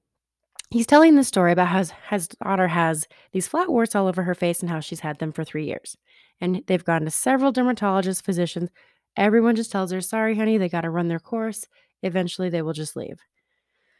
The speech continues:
Tough, tough for a kid to have warts on their face, right? Anyways,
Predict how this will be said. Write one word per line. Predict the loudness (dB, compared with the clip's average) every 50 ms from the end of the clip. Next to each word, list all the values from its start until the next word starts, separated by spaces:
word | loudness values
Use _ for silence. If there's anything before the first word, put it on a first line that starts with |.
| _ _ _ _ _ _ _ _ _ _ _ _ _ -2
Tough, | 0 0 0 0 -2 -8 -8 -2
tough | 0 0 0 2
for | 2 2 2
a | 2
kid | 2 0 -2 -2 0
to | 0 0
have | 0 0 0 0
warts | -2 -2 -4 -4 -4 -4
on | -4 -4
their | -4 -4
face, | -6 -6 -8 -8 -8 -10 -10 -6
right? | -2 -2 0 -2 -2 -6 -10 -18 -20 _ _ _ _ _ _ _ _ _ _ _ _ _ _ _ _ _ _ _ _
Anyways, | -2 0 0 2 0 0 -2 -2 -4 -6 -8